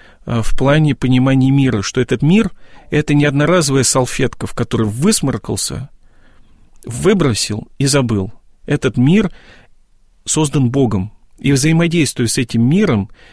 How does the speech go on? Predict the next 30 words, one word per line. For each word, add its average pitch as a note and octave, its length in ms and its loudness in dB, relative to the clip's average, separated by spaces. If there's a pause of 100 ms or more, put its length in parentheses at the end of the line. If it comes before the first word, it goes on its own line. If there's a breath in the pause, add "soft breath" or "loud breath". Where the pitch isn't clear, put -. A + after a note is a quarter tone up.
когда B2 280 0
мы, C3+ 160 2
очищая C3 640 0
при - 200 -2
помощи B2 420 -2
аскетических - 800 -6
тех A#2 200 -4
или A#2+ 100 -2
иных A#2 200 -2
инструментов A#2 800 -2 (520 loud breath)
свое C3+ 280 0
сердце C3 420 0
от A2+ 100 -4
корки - 360 -4
льда, D3+ 400 2 (640 loud breath)
мы C#3+ 100 0
к - 80 -2
этому D3 220 0
миру E3 220 4
начинаем C3+ 440 0
относиться B2 560 -2
иначе. A#2 500 0
Поэтому C3+ 360 -2
пост - 380 -2
и C3 60 2
называется C3+ 600 0
«Весна B2 420 0
духовная», A#2 680 0
когда A#2 360 -2
мы, E3+ 300 2